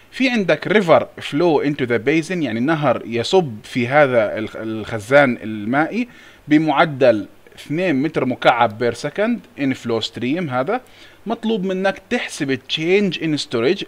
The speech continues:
التغير في الم-، المخزون تاع هذا ال-، الحوض المائي خلال فترة واحد سنة. تمام، خلال فترة one year. بالتالي لازم الآن تعمل عمليات الحسابية على one year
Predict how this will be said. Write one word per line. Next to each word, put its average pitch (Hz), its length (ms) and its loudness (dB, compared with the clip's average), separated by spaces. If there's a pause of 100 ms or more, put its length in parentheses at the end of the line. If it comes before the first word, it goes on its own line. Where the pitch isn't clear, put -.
التغير 156 600 0
في 131 420 -2
الم-، 117 160 -4
المخزون 117 680 -2
تاع 135 360 2
هذا 175 140 2
ال-، 160 760 -2 (360)
الحوض 170 320 0
المائي 170 480 0 (240)
خلال 143 500 6
فترة 131 540 -4
واحد 117 560 2
سنة. 95 300 -6 (240)
تمام، 120 380 -2
خلال 113 400 -2
فترة 135 360 -6 (200)
one 117 220 0
year. 156 320 0 (360)
بالتالي 147 600 0 (280)
لازم 123 320 2
الآن 120 360 -4
تعمل 120 260 0
عمليات 113 340 -4
الحسابية 151 600 -4
على 113 280 -2
one 185 460 -2
year 196 40 -6